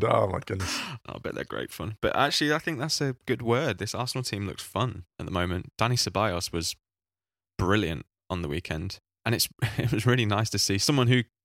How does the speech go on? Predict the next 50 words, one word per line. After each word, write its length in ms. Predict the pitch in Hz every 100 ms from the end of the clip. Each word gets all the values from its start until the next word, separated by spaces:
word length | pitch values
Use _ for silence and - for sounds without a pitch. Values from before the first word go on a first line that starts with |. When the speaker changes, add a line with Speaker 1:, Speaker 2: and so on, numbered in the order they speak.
| _ -
Speaker 2:
has 140 | 127
that 140 | 113 87
kind 160 | 120
of 240 | 104 - - _ _
ability 580 | 104 113 107 101 98 95
to 140 | -
move 200 | 101 101
the 80 | 95
ball 220 | 95 101
between 300 | 98 - 92
both 240 | 92 95 -
feet, 380 | - 95 92 - _
dribble 200 | 113 101
past 240 | 92 95 -
players 400 | 98 95 92 -
in 180 | 123 117
central 300 | 117 107 101
midfield, 460 | 95 104 98 92 - _ _
and 100 | 113
also, 320 | 151 - 110
the 140 | 98 107
thing 220 | - 147
that 80 | 110
was 120 | 110
really 200 | 120 120
key 220 | 110 139 143
about 220 | 87 80
him, 80 | 92
he 100 | 120
got 140 | 95
a 80 | 95
lot 100 | 120
of 60 | 92
plaudits 380 | 117 113 -
for 80 | -
that 140 | 110 104
on 80 |
the 60 | 92
weekend, 340 | 90 - 90 -
but 260 | 104 - - _ _ _ _ _ -
the 60 |
way 80 | 117
he 40 | 113
won 160 | 107
the 60 | 95
ball 180 | 113 110
back 160 | 78
for 180 | - 92
Aubameyang's 400 | 90 101 90 85
goal. 300 | - - -